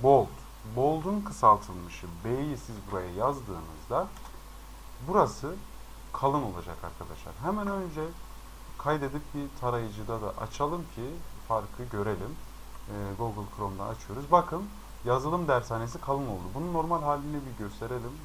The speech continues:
Şu şekilde sileyim ben. C T R L S deyip. Bakın normalde bu şekildeyken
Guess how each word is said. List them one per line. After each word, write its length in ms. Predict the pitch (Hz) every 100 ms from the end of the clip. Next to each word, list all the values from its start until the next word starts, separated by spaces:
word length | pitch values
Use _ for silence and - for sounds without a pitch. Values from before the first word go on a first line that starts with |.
| -
Şu 60 | -
şekilde 380 | - 101 98 95
sileyim 440 | - 104 104 95 85 87
ben. 100 | 131 156 - - - -
C 140 | 101
T 80 | 101
R 40 |
L 60 | 95
S 360 | 90 87 - -
deyip. 140 | 147 - - - -
Bakın 260 | 165 143 135
normalde 440 | 147 151 151 160
bu 60 | 170
şekildeyken 760 | 165 147 143 151 131 - 143